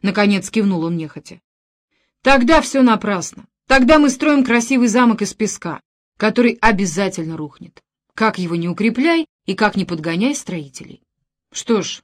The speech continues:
будущее покажет. И всё равно моя совесть останется чиста. Я просто возвожу свой этаж и не халтурю. Потому что если каждый не будет халтурить, ты не в курсе, но поверь мне,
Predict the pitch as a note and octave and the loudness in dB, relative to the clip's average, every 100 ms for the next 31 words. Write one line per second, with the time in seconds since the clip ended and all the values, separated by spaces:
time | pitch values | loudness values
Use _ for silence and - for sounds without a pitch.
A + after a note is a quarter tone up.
0 | _ E3 A3 B3+ B3+ B3 A#3 C#4 C4 - | _ -6 -4 -2 -4 -4 -6 -6 -10 -12
1 | _ _ _ _ _ _ E3+ - G#3 G3+ | _ _ _ _ _ _ -10 -4 0 2
2 | A3 A3+ G3 G3 - G#3 F3 - F3+ - | 2 2 0 -4 -2 -2 -2 -4 -6 -6
3 | F3 D#3+ D#3+ - E3+ - D3+ _ _ _ | -8 -8 -12 -12 -14 -12 -16 _ _ _
4 | _ _ F3+ G3+ A3+ A#3 A3 A3 F#3 A3 | _ _ -4 0 0 0 0 0 2 0
5 | G#3 A3+ G#3+ G3+ F#3+ G3 C#4 - - _ | 0 -2 -2 0 0 0 -2 -4 -10 _
6 | G#3+ G#3+ - G#3 - E3 F2 - _ _ | -2 -2 -2 -6 -4 -10 -10 -18 _ _
7 | - B3+ C4+ C#4 C#4 C4 C4 C4+ A#3 C4+ | -2 4 4 4 2 0 0 -2 0 0
8 | A#3+ E3 G#3 A#3 A#3 F#3+ - G3+ A3 D#4 | 2 2 4 4 4 0 -2 -2 0 0
9 | C#4+ E3+ - _ _ _ A#3+ C4 C4+ - | 0 -2 -10 _ _ _ 2 2 2 -2
10 | E4 A#3 G3+ A#3 B3+ B3+ B3 D#3+ - | -4 0 0 0 0 -2 -4 -6 -14